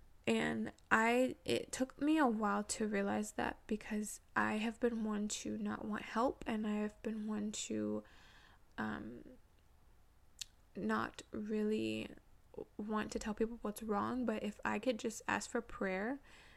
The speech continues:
and that person prays for me, like, that, that's great. If you don't feel comfortable telling people all the details of your life, just go and ask someone, "Hey, can you pray for me? And can you,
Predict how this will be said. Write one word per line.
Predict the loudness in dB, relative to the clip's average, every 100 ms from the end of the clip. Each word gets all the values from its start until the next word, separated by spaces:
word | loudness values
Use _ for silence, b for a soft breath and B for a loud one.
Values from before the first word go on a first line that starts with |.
| B -4
and | 0 0 0
that | -2 0
person | -2 0 -2
prays | -2 -2
for | -2
me, | -2 -2 -4 -6 -16 -20 -20 -8 0
like, | 0 -2 -8 -2
that, | -2 0
that's | -4 -4 -6 -10 -16
great. | -4 0 4 4 2 -2
If | -4 0
you |
don't | -2 0
feel | 0
comfortable | 0 -2 -2 -4
telling | -4 -2 -2
people | -2 -2 0 -2 -6 -4
all | -2 0
the | 0
details | 0 0 -2 0
of | 2
your | 2
life, | 4 2 0 -6 B B B B -6
just | -6
go | 6 6 6
and | 4
ask | 2 2
someone, | -2 0 0 -2 -6
"Hey, | -2 0
can | 2 2
you | 2
pray | 0 2 2
for | 2 0
me? | -2 -2 -6
And | -4 -4 -2 -4 -10 -12
can | -2 2
you, | 2 2 2 -2